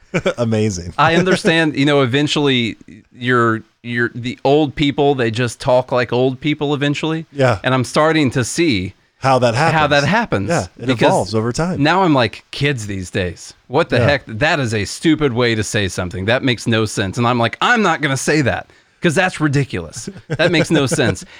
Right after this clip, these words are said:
Speaker 2: And you know what? That's what my grandparents did, like, forty years
Speaker 1: Exactly.
Speaker 2: ago,
Speaker 1: To their,
Speaker 2: you know?
Speaker 1: to their parents.
Speaker 2: Yeah.
Speaker 1: <laughs> Yeah, exactly. Well, that's why I'm trying to get with the times, folks. I'm trying to learn and, and be part of it. Uh, because, you, you know,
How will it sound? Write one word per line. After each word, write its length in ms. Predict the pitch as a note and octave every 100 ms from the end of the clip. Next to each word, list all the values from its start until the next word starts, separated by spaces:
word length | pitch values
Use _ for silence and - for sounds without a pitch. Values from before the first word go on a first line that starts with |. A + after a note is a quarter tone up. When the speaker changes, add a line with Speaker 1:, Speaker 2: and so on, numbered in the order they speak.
| -
Speaker 2:
And 180 | D3+ C#3+
you 60 |
know 140 | C#3 D#3
what? 240 | D#3 C#3+
That's 220 | C#3 D#3+
what 140 | D#3+ D#3+
my 100 | D#3
grandparents 580 | D3+ D#3 C#3 A2+ G2 -
did, 220 | F#2 E2+
like, 160 | F#2+ A#2
forty 300 | A#2+ D3 A2+
years 220 | A2+ F#2+
Speaker 1:
Exactly. 140 | F#2
Speaker 2:
ago, 100 | E2+ - -
Speaker 1:
To 140 | A#2
their, 100 | B2 C#3
Speaker 2:
you 0 | G#2+
know? 60 | G#2+ -
Speaker 1:
to 100 | A#2
their 140 | F3
parents. 300 | - F2 D#2
Speaker 2:
Yeah. 200 | C3+ A2 - A2+
Speaker 1:
<laughs> 140 | C#3+
Yeah, 180 | B2+ B2
exactly. 520 | F#2+ B2 B2+ - E2+ - - _ _ _ -
Well, 60 | D#3
that's 120 | G#3
why 160 | A#3 F#3+
I'm 80 | D3
trying 200 | F3 D3+
to 40 |
get 160 | C3 C#3
with 100 | C3
the 60 | -
times, 400 | F#3+ G#3 F2+ -
folks. 260 | A2 D3+ B2+
I'm 60 |
trying 160 | - A#2
to 40 |
learn 360 | G#2+ B2 F3 F#3
and, 200 | G2+ F2
and 240 | F#2+ G2
be 140 | F#2+ G#2+
part 260 | A2 A#2
of 100 | D#3
it. 240 | F#3 F3+ - _ _ _ -
Uh, 160 | B2+
because, 360 | D3+ D3+ E3 D3+
you, 180 | E3 F3
you 120 | D3
know, 240 | F3+ F#3